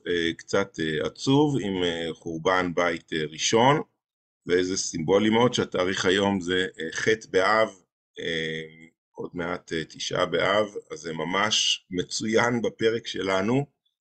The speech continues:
זה לא בדיוק מצוין, אנחנו גם נראה את ההבדל בגרסאות, האם זה תשעה באב או שבעה באב, אנחנו, יהיה לנו תאריך חדש עכשיו לתשעה באב, אה, אבל את זה נגלה בפרק,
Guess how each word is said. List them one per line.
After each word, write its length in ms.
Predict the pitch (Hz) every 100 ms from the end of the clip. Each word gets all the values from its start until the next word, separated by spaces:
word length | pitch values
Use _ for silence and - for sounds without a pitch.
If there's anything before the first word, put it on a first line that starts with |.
| -
זה 100 | 117
לא 140 | 135
בדיוק 300 | 151 139 165
מצוין, 480 | 135 - 107 90 85
אנחנו 200 | 85 98
גם 200 | 107 107
נראה 220 | 107 113
את 160 | 110 110
ההבדל 1040 | 98 95 92 - _ _ - 82 87 123
בגרסאות, 880 | 117 104 107 - 110 113 123 - - _ -
האם 180 | 92 101
זה 100 | 98
תשעה 420 | - - - 120
באב 460 | 113 101 95 90 - _ _ _ _ _
או 400 | 98 92 92 90 85 -
שבעה 480 | - 101 104 120
באב, 540 | 147 107 92 95 135 156 _ _
אנחנו, 200 | - -
יהיה 100 | 95
לנו 180 | 95 95 -
תאריך 280 | 90 87 101
חדש 400 | - 92 98 90
עכשיו 220 | - 82
לתשעה 480 | 80 - - 90 82
באב, 280 | 87 107 147 _ _ _ _ _ -
אה, 260 | 82 87 85
אבל 240 | 82 87
את 80 | 85
זה 260 | 92 104 101
נגלה 480 | 92 87 85 85 90 92
בפרק, 580 | 87 78 - 85 87 -